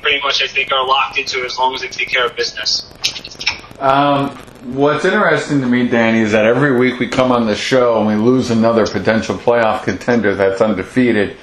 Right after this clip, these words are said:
Speaker 2: And I saw the end of that, uh, game between Oregon and Stanford. And what is so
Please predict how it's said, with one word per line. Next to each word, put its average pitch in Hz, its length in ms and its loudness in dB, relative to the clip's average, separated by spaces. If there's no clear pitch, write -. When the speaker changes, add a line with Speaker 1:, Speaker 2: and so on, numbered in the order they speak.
Speaker 2:
And 127 440 2
I 131 240 0
saw 214 340 0
the 151 160 2
end 131 160 2
of 113 80 2
that, 107 180 2
uh, 98 600 2
game 101 260 -2
between 98 280 -2
Oregon 98 420 2
and 85 100 -4
Stanford. 90 760 -2
And 110 520 2
what 135 260 4
is 131 320 2
so 180 840 0